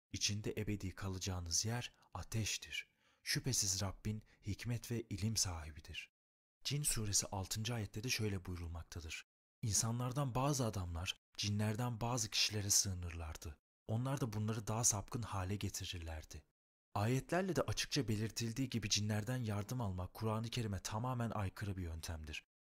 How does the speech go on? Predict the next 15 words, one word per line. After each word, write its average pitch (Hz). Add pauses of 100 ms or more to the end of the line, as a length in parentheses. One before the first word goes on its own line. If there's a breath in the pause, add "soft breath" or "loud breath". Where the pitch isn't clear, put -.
YouTube 147
gibi 135
platformlarda 113 (300 loud breath)
"Ya 131
Hüddam, 95 (260 loud breath)
ya 123
Hüddam" 104
diyenleri 98
görüyoruz. 82 (300 loud breath)
Uzaktan 123
cinleri 120
göndererek 117
tedavi 110
edenleri 101
görüyoruz. 80